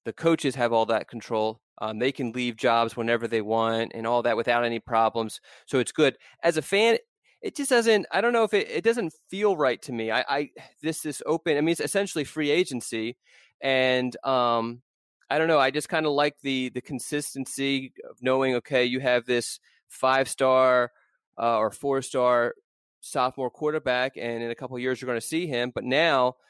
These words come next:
you have to worry, a-, as the, you know, the coaches doing what they need to do to make sure he stays there, uh, because he could just up and leave without any sort of, um, any sort of, I guess, deterrent, which is what the,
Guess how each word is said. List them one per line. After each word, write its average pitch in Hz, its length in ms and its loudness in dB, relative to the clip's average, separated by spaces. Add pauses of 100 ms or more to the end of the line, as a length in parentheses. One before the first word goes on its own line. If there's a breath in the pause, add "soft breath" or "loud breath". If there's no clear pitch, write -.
(300)
you 127 180 -8
have 127 220 -2
to 127 80 -6
worry, 127 340 0
a-, 104 220 0
as - 520 -4 (320)
the, 117 100 -12 (460)
you 123 100 -2
know, 113 240 0
the 123 100 -8
coaches 135 420 -2
doing 135 220 0
what 127 140 0
they 120 80 0
need 123 180 -2
to 113 60 -10
do 131 440 0 (320 soft breath)
to 120 420 -2
make 123 180 0
sure 127 180 -2
he 123 100 -2
stays 139 400 0
there, 113 380 2 (380)
uh, 113 220 2
because 113 400 -4
he 127 140 -4
could 131 160 -8
just 120 180 -6
up 123 140 -2
and 107 160 -2
leave 139 420 -6
without 120 340 0 (240)
any 139 220 0
sort 127 340 0
of, 120 400 4
um, 113 600 0 (540)
any 127 160 -2
sort 123 180 0
of, 113 80 -2
I 117 40 2
guess, 113 180 -2
deterrent, 131 640 0
which 127 200 -4
is 120 180 -8
what 120 240 0
the, 117 340 -6